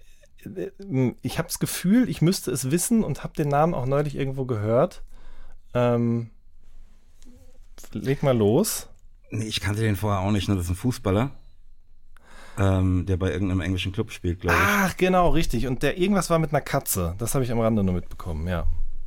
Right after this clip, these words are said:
Speaker 2: Ja, ich hab's auch wirklich nur am Rande mitbekommen, ne? Der hat halt irgendwie, ähm, seine Katze getreten und geschlagen.
Speaker 1: Mhm.
Speaker 2: Und Bilder davon, die ich auch sah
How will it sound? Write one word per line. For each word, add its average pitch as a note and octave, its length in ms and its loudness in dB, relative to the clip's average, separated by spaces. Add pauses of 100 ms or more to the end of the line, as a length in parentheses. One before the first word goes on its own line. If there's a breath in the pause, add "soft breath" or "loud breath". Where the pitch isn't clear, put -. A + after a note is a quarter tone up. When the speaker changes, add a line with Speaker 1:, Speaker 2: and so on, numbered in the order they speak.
(160)
Speaker 2:
Ja, A2 160 0
ich F#2+ 120 -2
hab's G2+ 120 -4
auch - 240 -8
wirklich F#2 200 -8
nur F2+ 100 -2
am E2+ 120 -6
Rande F2 200 -4
mitbekommen, F#2 460 -4
ne? G#2+ 160 -4
Der F#2 160 -2
hat F#2+ 140 -4
halt F#2+ 180 -4
irgendwie, F#2+ 360 -2 (420 loud breath)
ähm, F#2 360 2 (320)
seine F#2 260 0
Katze G2 340 -2
getreten G2 480 -2
und E2 100 -4
geschlagen. G2 640 0 (220)
Speaker 1:
Mhm. A#2 320 2 (600 soft breath)
Speaker 2:
Und F#2+ 200 0 (340)
Bilder G#2+ 380 2
davon, F#2+ 640 2 (200)
die G2+ 100 0
ich G2 120 -2
auch F2+ 120 -4
sah G#2+ 520 0